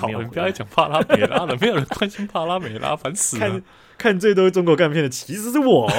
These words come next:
Speaker 1: <laughs> 完蛋，恭喜啊，すみません。
Speaker 2: 是。
Speaker 1: 哦，四天后啊，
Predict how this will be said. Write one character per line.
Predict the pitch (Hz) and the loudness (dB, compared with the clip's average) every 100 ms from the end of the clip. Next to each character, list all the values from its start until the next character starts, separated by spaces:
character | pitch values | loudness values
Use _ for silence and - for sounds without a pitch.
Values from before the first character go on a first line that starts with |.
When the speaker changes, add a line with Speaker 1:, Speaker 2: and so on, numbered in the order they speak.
| 180 | 2
Speaker 1:
<laughs> | - - | 0 -4
完 | 156 202 | 0 0
蛋， | 254 254 | 2 -2
恭 | 240 359 | 0 -2
喜 | 285 269 180 | -2 -6 -8
啊， | 170 - 139 180 | -8 -8 -6 -6
す | 226 | -8
み | 147 | -6
ま | 143 143 | -4 -4
せ | 160 165 160 | -2 -4 -4
ん。 | - | -8
Speaker 2:
是。 | - | -6
Speaker 1:
哦， | 131 110 104 - _ _ - | -6 -6 -10 -16 _ _ -14
四 | - 285 | -6 -6
天 | 147 160 143 | -4 -4 -4
后 | 139 107 | -6 -6
啊， | 64 | -8